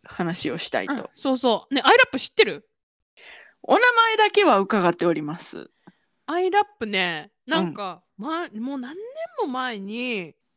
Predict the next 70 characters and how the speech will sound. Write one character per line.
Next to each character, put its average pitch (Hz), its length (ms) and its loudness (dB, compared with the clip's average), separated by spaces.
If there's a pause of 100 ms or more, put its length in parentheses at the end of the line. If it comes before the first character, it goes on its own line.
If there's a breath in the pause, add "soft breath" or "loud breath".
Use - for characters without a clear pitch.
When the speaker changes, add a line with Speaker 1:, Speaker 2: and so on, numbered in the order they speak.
Speaker 2:
な 269 100 -8
ん 254 100 -8
か 208 120 -8
見 233 160 -8
て 202 160 -8
て、 226 640 -8 (160)
Speaker 1:
う 180 100 -8
ん。 175 80 -4
Speaker 2:
で 302 80 -4
も、 233 380 -8
な 359 100 -10
ん 494 60 -14
か - 80 -12
福 - 280 -20 (160)
井、 - 40 -20
な 330 80 -8
ん - 60 -6
か 247 80 -6
わ 240 100 -8
か 480 140 -4
ん 403 60 -10
な 220 80 -8
い。 196 40 -16
ど 415 100 0
っ - 300 -8
か 180 280 -6 (1160)
の 247 160 -8 (420)
Speaker 1:
う 185 100 -6
ん。 165 200 -6
Speaker 2:
会 233 360 -16
社、 214 360 -14
ど 277 120 -12
こ 233 120 -14
わ 214 80 -10
か 311 140 -8
ん 262 100 -10
な 185 80 -10
い 175 80 -16
け 180 120 -16
ど、 190 220 -8
な 202 120 -10
ん - 20 -20
か 202 100 -10
そ - 100 -8
う 262 40 -2
い 185 60 -2
う - 20 2
地 180 140 0
方、 320 500 0
Speaker 1:
う - 40 -16
ん。 - 40 -20 (160)
Speaker 2:
あ 370 120 0
る 320 240 -2 (220)
特 - 280 -18
定 403 260 2
の 381 160 -4
地 359 160 -2
方 330 400 0
に 196 160 -8
し - 120 -14
か 196 140 -6
な 185 180 -8
さ 240 160 -4
そ 269 180 -2
う - 20 -8
な 180 120 -8
感 190 320 -8
じ 214 120 -6
や 165 120 -4
っ - 60 -20